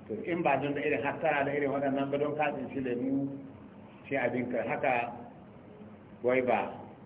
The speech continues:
ko ayaba, fara guda ko biyu don ka tsinta, duka ba sai an ciya ba. Haka wazo biya naira ɗari, ka tsince su nan kan hanyar ga jikka. Duk irin waɗannan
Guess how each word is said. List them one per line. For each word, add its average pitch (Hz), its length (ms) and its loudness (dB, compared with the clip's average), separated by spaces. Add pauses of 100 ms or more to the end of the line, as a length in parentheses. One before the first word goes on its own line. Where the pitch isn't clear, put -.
(720)
ko 131 180 4
ayaba, 110 640 4 (140)
fara 123 380 4
guda 110 320 2
ko 123 200 -4
biyu 123 240 -4
don 120 100 -8
ka 127 140 0
tsinta, 104 320 -6
duka 120 240 0
ba 107 180 2
sai 107 140 -4
an 107 160 -6
ciya 101 260 -2
ba. 101 140 -4
Haka 143 160 4
wazo 127 400 6
biya 113 260 2
naira 117 380 2
ɗari, 98 320 -6 (680)
ka 123 120 2
tsince 127 400 -4
su 127 80 -8
nan 120 220 -2
kan 110 160 -2
hanyar 107 320 -2
ga 101 100 -4
jikka. 107 600 -2 (1600)
Duk - 180 -10
irin 151 180 0
waɗannan 120 600 0